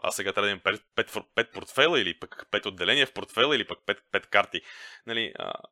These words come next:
моя хак е да, както ти го, а, разказа, да харча от едно място и после да направя разпределението веднъж в месеца. И сега този навик, който е свързан с осъзнаването от кой буркан харчим,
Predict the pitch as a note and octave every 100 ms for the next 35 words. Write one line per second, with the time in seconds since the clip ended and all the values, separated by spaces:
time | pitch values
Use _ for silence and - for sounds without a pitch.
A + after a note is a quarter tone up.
0 | - C3+ A#2 - B2+ - A2 G#2+ G2+ F#2+
1 | E2+ - _ - - - - - G#2+ -
2 | G#2+ G2 F#2+ F2+ F2 - F#2 E2+ F2+ F#2+
3 | C#3 A#2 G#2 A2 - G2 G#2 G#2 G#2 A2
4 | G2 F#2 F2 E2 F2 F2 F2+ - F2+ F2+
5 | F2 E2 E2 F2 E2+ D2+ D#2+ D#2+ - -
6 | - - - - - - - - F2+ F2+
7 | E2+ A#2 C#3+ - D#3 F3+ E3 D#3+ D3+ D3+
8 | C#3 D3 C#3 C3+ - A#2 - G#2+ G2 A2+
9 | D3+ C#3+ G#2+ - A2 G2 F#2+ G#2+ G2 A2
10 | G#2+ C3+